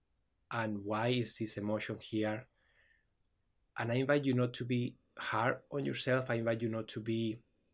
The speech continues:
analyzing or criticizing. Just pay attention and be aware of it, okay? I hope that this exercise, uh,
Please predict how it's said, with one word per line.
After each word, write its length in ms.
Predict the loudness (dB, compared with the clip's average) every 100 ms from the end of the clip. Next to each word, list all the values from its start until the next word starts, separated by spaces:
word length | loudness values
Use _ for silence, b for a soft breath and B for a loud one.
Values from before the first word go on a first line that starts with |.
| _ _ -6
analyzing 680 | -2 2 2 0 -2 -4 -2
or 160 | -4 -4
criticizing. 920 | 0 0 -2 0 0 2 0 -2 -4 b b b -2
Just 440 | 0 0 -2 -10 -14 -4
pay 120 | 0
attention 480 | 2 2 -2 0 0
and 140 | 0
be 280 | 0 -2 -4 -6
aware 420 | -4 0 0 0 -2
of 120 | -6
it, 160 | -16 -18 _ _ _ _ -12
okay? 300 | -4 -4 -4 _ b b b b b b _ _ -2
I 120 | -2
hope 220 | 2 2
that 140 | 4 2
this 180 | 2 2
exercise, 720 | 0 -2 2 4 4 -2 -4
uh, 280 | -2 -2